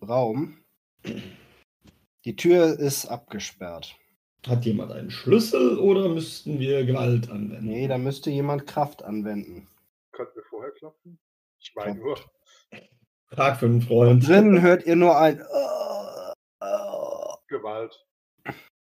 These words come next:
Speaker 2: Jetzt ein Tor, weil er die Türen
Speaker 3: Gewalt,
Speaker 2: eintreten kann.
Speaker 3: Gewalt.
Speaker 2: <laughs>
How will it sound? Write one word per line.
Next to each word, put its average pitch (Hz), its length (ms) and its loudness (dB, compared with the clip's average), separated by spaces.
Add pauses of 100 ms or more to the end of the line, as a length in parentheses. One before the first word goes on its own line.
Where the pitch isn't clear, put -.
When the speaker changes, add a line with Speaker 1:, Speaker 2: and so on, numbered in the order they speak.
(260)
Speaker 2:
Jetzt 101 180 -10
ein 98 160 -6
Tor, 123 240 2
weil 98 140 -2
er 98 60 -2
die 104 120 -2
Türen 139 260 -6
Speaker 3:
Gewalt, 113 180 -2
Speaker 2:
eintreten 104 340 -6
kann. 98 180 -6
Speaker 3:
Gewalt. - 340 -12 (360)
Speaker 2:
<laughs> - 880 -6